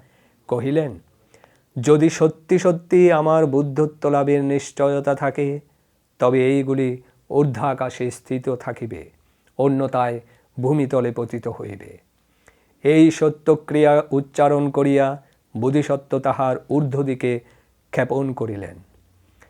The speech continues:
রত্নখচিত মুকুট ও কে-, সেই কেশগুচ্ছ যোজন প্রমাণ ঊর্ধ্বে উঠিয়া অন্তরিক্ষে স্থির হইয়া রহিল। দেবরাজ ইন্দ্র দিব্যচক্ষে দর্শন করিয়া তাহা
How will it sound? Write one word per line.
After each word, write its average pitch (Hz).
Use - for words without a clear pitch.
রত্নখচিত 180
মুকুট 170
ও 143
কে-, 143
সেই 151
কেশগুচ্ছ 147
যোজন 156
প্রমাণ 143
ঊর্ধ্বে 135
উঠিয়া 131
অন্তরিক্ষে 139
স্থির 143
হইয়া 127
রহিল। 113
দেবরাজ 131
ইন্দ্র 135
দিব্যচক্ষে 156
দর্শন 143
করিয়া 135
তাহা 127